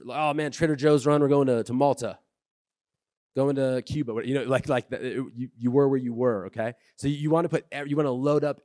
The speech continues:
everything you thought the ship would need before you went on the big journey.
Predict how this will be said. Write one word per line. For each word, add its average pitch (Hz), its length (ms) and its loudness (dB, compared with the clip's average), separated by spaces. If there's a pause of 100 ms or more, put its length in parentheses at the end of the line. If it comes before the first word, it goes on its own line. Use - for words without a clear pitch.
everything 139 520 -4
you 131 160 -10
thought 123 300 -6
the 117 60 -12
ship - 280 -8
would 120 120 -6
need 113 400 -8
before 120 480 -6
you 120 120 0
went 110 220 -4
on 107 160 -8
the 107 80 -4
big 95 260 -14
journey. 92 440 -14